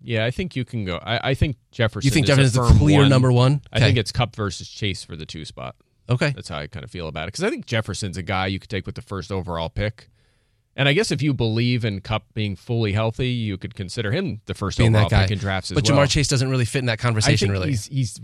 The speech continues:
Speaker 1: almost there. He's almost there. He's enough to be in this conversation. I, but I think Jefferson is, is ahead of both guys
Speaker 2: I
Speaker 1: right now.
Speaker 2: wonder if, we'll see if there's any T Higgins movement, if that's, uh, if that would do anything to Ja'Marr
Speaker 1: I'll be
Speaker 2: Chase's
Speaker 1: surprised.
Speaker 2: value.
Speaker 1: I'll
Speaker 2: Yeah,
Speaker 1: be surprised.
Speaker 2: I
Speaker 1: I
Speaker 2: would
Speaker 1: don't,
Speaker 2: too.
Speaker 1: that doesn't seem like a sensible move for Cincinnati,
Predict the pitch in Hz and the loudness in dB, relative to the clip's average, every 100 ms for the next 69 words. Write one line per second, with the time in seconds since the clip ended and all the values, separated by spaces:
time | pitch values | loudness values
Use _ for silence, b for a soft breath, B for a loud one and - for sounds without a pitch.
0 | 123 147 123 107 101 78 - _ _ 131 | -2 0 0 -2 -4 -6 -10 _ _ -8
1 | 131 - 156 160 156 135 131 123 120 110 | -8 -4 -2 0 0 0 2 2 2 0
2 | 113 110 110 120 101 113 110 101 - 113 | -2 -2 -2 -2 -2 0 0 -2 -2 -2
3 | 98 92 104 98 107 104 98 92 - 107 | -2 -4 -4 -4 -4 -4 -6 -10 -6 -2
4 | 107 104 117 107 98 87 90 92 85 78 | 0 0 0 -2 -4 -6 -8 -8 -6 -8
5 | - - 85 - - - 131 90 90 65 | -12 -12 -12 -12 -10 -6 -2 -2 -4 -8
6 | - - - - 135 160 151 143 - _ | -10 -16 -12 -8 -6 -6 -4 -6 -8 _
7 | _ _ 127 - 151 110 104 113 107 - | _ _ -8 -4 -2 0 2 4 2 2
8 | 120 113 101 90 92 90 90 - - 92 | 2 2 0 -4 -6 -6 -8 -10 -12 -12
9 | - 95 - 95 92 90 - 92 95 95 | -4 -4 -4 -4 -4 -4 -4 -6 -4 -2
10 | 95 90 90 90 90 156 - 92 87 82 | -2 -4 -6 -4 -2 -2 -2 -2 -4 -6
11 | 85 98 - - 82 87 - 113 92 107 | -8 -10 -10 -8 -6 -8 -8 -8 -8 -8
12 | 104 101 - _ _ _ _ 143 156 120 | -8 -10 -14 _ _ _ _ -2 -2 -2
13 | 107 120 101 90 - 101 101 87 85 90 | -4 -4 -4 -6 -6 -6 -6 -8 -8 -8
14 | 87 - 80 - 69 82 69 60 95 | -8 -12 -14 -16 -18 -16 -14 -14 -14